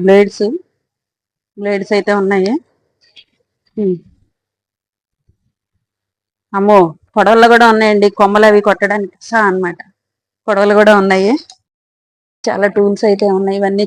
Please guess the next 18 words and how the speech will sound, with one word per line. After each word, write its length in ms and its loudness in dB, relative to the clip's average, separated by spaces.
చిన్న 320 0
కొడవలు, 300 4
చిన్న 160 2
కొడవలు, 340 4
పెద్ద 180 0
కొడవలు, 340 0
ఇవన్నీ 340 2
అవేనండి. 440 2
ఇవన్నీ 260 0
టూల్స్, 340 -4
రకరకాల 360 0
టూల్స్ 300 -4
అన్నమాట, 260 -4
మట్టి 260 0
తవ్వడానికి. 500 2
ఇదైతే 280 0
కట్టర్ 300 2
అండి, 200 0